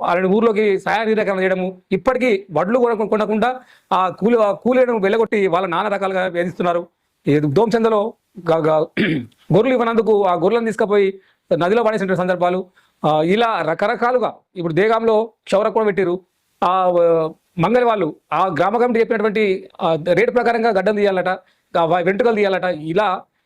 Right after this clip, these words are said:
కుల వృత్తుల మీద గ్రామాల్లో ఈ ఆజమాయిషితో ఈ కుల వృత్తులను నిర్వీర్యం చేసేటువంటి ఒక దరిద్రమైనటువంటి కుట్ర జరుగుతున్నది. వీటన్నిటిని కూడా ఎదుర్కోవడానికి అన్ని బీసీ కులాలు ఏకమై ఈరోజు ఆర్మూర్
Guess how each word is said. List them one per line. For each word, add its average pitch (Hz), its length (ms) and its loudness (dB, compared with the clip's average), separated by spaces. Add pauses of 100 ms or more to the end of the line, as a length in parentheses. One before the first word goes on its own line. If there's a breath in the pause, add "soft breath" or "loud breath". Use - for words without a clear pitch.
(120)
కుల 202 120 4
వృత్తుల 262 320 2
మీద 226 200 0
గ్రామాల్లో 202 840 -2 (280 soft breath)
ఈ 170 40 4
ఆజమాయిషితో 185 800 0 (100)
ఈ 180 140 2
కుల 196 220 -2
వృత్తులను 233 300 0
నిర్వీర్యం 208 300 0
చేసేటువంటి 190 540 -2 (300)
ఒక 165 80 2
దరిద్రమైనటువంటి 220 680 0
కుట్ర 190 240 -4
జరుగుతున్నది. 202 520 -2 (120)
వీటన్నిటిని 185 460 0
కూడా 202 320 0 (320 soft breath)
ఎదుర్కోవడానికి 214 760 0
అన్ని 196 180 2
బీసీ 196 200 0
కులాలు 196 380 0 (140)
ఏకమై 196 420 0 (260)
ఈరోజు 208 500 2
ఆర్మూర్ 196 460 -2